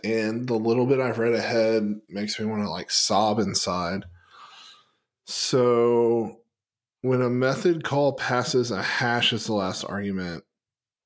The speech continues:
and there's no keywords, there's, there's a lot of conditionals here. Hash is the last argument,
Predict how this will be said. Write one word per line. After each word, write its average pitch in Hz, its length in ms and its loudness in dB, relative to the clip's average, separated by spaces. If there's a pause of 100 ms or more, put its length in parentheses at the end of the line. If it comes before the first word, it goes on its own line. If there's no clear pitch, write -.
(520)
and 127 100 -8
there's 117 220 -2
no 127 240 2
keywords, 104 1000 0 (680)
there's, 107 340 -6
there's 135 220 2
a 135 40 2
lot 135 240 2
of - 60 -2
conditionals 113 500 -2
here. 95 300 -4 (2250)
Hash 143 280 0
is 147 120 2
the 160 60 2
last 151 280 0
argument, 110 540 0